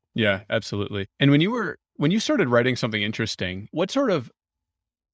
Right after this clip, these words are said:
I guess, prompted you, you know, at, at a more fundamental level of, "Hey, like, why is there a gap in this type of, of newsletter?" You know, how did you aim to fill that?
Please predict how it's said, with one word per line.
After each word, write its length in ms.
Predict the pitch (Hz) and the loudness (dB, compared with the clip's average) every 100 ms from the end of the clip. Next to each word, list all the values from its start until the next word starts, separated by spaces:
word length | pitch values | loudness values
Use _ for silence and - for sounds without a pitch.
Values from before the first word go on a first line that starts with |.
| _ | _
I 80 | - | 4
guess, 180 | 139 135 | 4 4
prompted 560 | - - 135 127 123 | 0 4 4 4 -2
you, 120 | 107 104 | 0 -2
you 140 | 110 | 0
know, 80 | 113 | 0
at, 120 | 113 | -2
at 140 | 110 | 0
a 20 | 127 | 2
more 120 | 127 | 0
fundamental 680 | - 135 120 110 113 113 107 | 2 2 2 2 0 0 -2
level 480 | 107 104 104 - - | -2 -2 -4 -8 -8
of, 160 | 113 107 _ _ | -8 -8 _ _
"Hey, 160 | - 127 | 0 2
like, 180 | 113 104 | 2 0
why 220 | 110 127 | 2 2
is 140 | 147 | 0
there 140 | 147 123 | 0 -2
a 60 | |
gap 360 | 107 101 101 - - | -2 -2 -2 -4 -10
in 280 | 107 101 | -8 -6
this 180 | 101 110 | -6 -8
type 280 | - 110 104 | -2 -2 0
of, 140 | 98 - | -8 -8
of 120 | 101 | -10
newsletter?" 520 | 104 101 110 98 - 85 | -6 -6 -6 -8 -8 -10
You 100 | 98 | -10
know, 80 | 107 | -4
how 100 | 127 | -2
did 180 | 147 131 | -2 0
you 140 | 120 - | -2 -2
aim 280 | 113 110 107 | -4 -4 -4
to 120 | - | -8
fill 200 | - 101 | -8 -6
that? 240 | 90 - | -6 -12